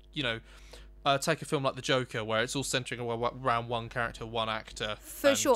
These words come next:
Speaker 2: Or, like,
Speaker 1: and, you
Speaker 2: indie
Speaker 1: know
Speaker 2: movies, where
Speaker 1: Yeah,
Speaker 2: it
Speaker 1: of
Speaker 2: is
Speaker 1: course.
Speaker 2: about those five people and their emotions. Like, for sure, you still need to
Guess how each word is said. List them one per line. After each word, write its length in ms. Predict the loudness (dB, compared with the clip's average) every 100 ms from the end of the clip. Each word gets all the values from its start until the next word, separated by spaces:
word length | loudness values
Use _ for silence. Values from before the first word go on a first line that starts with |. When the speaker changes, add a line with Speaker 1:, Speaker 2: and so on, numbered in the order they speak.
| 8
Speaker 2:
Or, 120 | 8
like, 220 | 8 6
Speaker 1:
and, 100 | 6
you 60 | 8
Speaker 2:
indie 100 | 8
Speaker 1:
know 60 | 8
Speaker 2:
movies, 600 | 6 6 4 4 2 6
where 200 | 8 8
Speaker 1:
Yeah, 120 | 8
Speaker 2:
it 100 | 8
Speaker 1:
of 60 | 8
Speaker 2:
is 80 | 6
Speaker 1:
course. 120 | 8
Speaker 2:
about 240 | 8 8
those 220 | 6 4
five 340 | 6 8 6 4
people 320 | 2 2 2
and 100 | 4
their 180 | 2 2
emotions. 680 | 2 2 2 0 -2 4
Like, 220 | 6 6 2
for 360 | 4 8 10
sure, 360 | 8 6 6 6
you 160 | 2 0
still 260 | 4 4
need 180 | 4 0
to 120 | -4